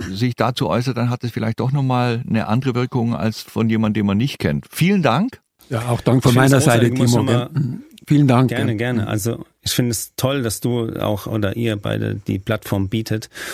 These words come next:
Speaker 3: um einfach sich da auch auszutauschen, ähm, ja, Mut zu machen. Und es heißt ja nicht, dass wenn jemand erfolgreich ist, dass er keine, ähm,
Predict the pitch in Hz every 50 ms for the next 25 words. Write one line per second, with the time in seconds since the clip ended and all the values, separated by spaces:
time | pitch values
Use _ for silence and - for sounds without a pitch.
0 | - - _ - - - 101 95 - 101 - - - 104 - - 98 95 95 95
1 | - - - - 101 104 - - - 110 - - 104 104 107 98 - - 110 107
2 | 104 98 87 90 92 95 95 95 95 - - - 101 107 110 107 117 135 - -
3 | 135 120 120 117 104 117 101 98 98 98 101 101 - - - - - - - -
4 | - - - _ _ _ _ _ _ - 107 - 123 117 117 - 123 113 113 113
5 | 110 - 107 98 - - 113 110 107 107 107 104 101 104 101 95 - 113 113 107
6 | - - 110 - 123 117 - - 110 101 98 101 92 - 113 107 113 113 110 110
7 | 104 101 104 - 101 98 98 98 98 98 95 95 95 90